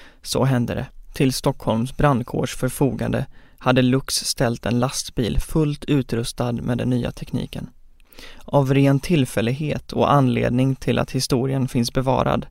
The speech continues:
passerade en av Lux chefer brandkårens insatsstyrka vid en pågående vindseldsvåda på Strandvägen i Stockholm.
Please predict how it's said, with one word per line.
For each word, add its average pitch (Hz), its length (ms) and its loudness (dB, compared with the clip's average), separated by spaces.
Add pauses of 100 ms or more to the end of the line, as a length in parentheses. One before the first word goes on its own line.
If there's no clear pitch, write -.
(640)
passerade 127 540 4
en 131 160 6
av 120 140 0
Lux 143 360 -2
chefer 127 600 2
brandkårens 123 880 0
insatsstyrka - 880 0
vid 123 180 0
en 117 100 0
pågående 117 640 2
vindseldsvåda 127 1080 0
på 127 140 -2
Strandvägen 120 840 0
i 123 80 -2
Stockholm. - 420 -4